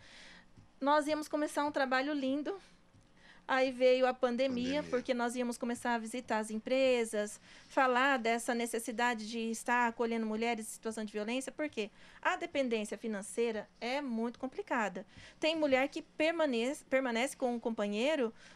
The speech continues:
Speaker 1: porque ela é muito dependente. Então, a partir do momento que a Secretaria de Trabalho começava,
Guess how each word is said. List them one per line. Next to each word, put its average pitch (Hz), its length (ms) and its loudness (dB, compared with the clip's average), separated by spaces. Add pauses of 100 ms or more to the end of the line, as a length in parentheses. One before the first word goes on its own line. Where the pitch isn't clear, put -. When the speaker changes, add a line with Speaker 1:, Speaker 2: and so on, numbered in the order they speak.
Speaker 1:
porque 320 500 2
ela 349 400 2
é 349 80 0
muito 359 340 -2
dependente. 214 760 -4 (260)
Então, 302 140 2
a 320 40 0
partir 330 220 0
do 339 80 -8
momento 262 320 -4
que 233 400 -2
a 226 100 0
Secretaria 240 520 -4
de - 100 -14
Trabalho 220 420 -2
começava, 220 800 -4